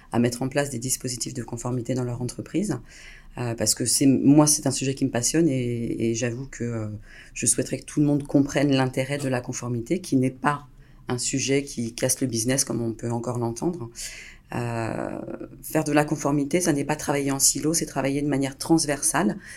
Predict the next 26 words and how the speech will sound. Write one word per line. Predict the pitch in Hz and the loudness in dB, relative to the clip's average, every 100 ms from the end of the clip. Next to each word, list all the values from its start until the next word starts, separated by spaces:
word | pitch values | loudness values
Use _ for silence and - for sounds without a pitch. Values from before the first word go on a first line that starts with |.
| - | -8
Donc | - 117 - | -4 -2 2
un | 151 | 6
compliance | 170 156 151 151 | 6 6 2 0
officer | - - 160 | -2 0 2
ne | 151 | 0
peut | - - | -2 -4
pas | 147 | -4
travailler | - 143 139 | -4 -4 -2
seul, | 139 185 214 214 - - - | 0 2 0 -2 -14 -18 -2
il | 131 | 0
a | - | 0
forcément | 139 - 147 - | 0 0 0 2
une | 156 | 6
équipe, | 156 - 254 - - - - - | 6 4 -2 -4 -16 -20 -10 2
il | |
a | 131 | 4
un | 135 | 4
réseau | 135 151 160 302 - - | 4 2 4 2 -2 -6
en | 135 135 | 0 2
interne, | 135 226 269 160 | 2 0 2 0
que | - 127 | -2 -6
ce | 135 | -6
soit | - 143 143 127 | -2 0 2 2
en | 123 | 2
local | 131 131 156 151 139 | 2 2 2 2 0
ou, | 123 117 | -2 -4